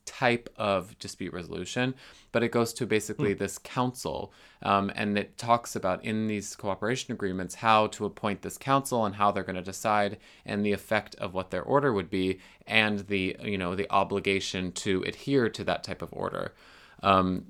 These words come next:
Speaker 1: so th-, you kind of go to this ad hoc style panel, um, that will decide on any violation of the agreement.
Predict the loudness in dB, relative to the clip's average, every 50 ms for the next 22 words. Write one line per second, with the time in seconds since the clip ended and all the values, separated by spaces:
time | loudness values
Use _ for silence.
0 | -12 -10 2 6 8 8 8 6 4 2 2 2 4 6 6 6 6 6 8 8
1 | 8 8 8 6 6 6 4 4 0 2 6 8 8 8 8 6 2 2 6 8
2 | 8 8 6 2 -6 -14 -12 -6 -4 -4 0 4 6 8 8 8 8 6 6 4
3 | 4 2 -2 -4 -12 -20 _ _ -8 0 4 6 6 6 6 6 4 2 0 -2
4 | -6 -10 -20 -20 -20 -20 -20 _ 0 4 4 6 6 4 4 4 2 2 2 0
5 | -2 -2 -4 0 4 6 8 8 8 6 4 2 2 0 2 4 6 6 6 6
6 | 4 2 0 -2 -2 -4 -6 -6 -4 -4 -6 -4 -2 0 0 0 0 -2 -6 -8
7 | -10 -12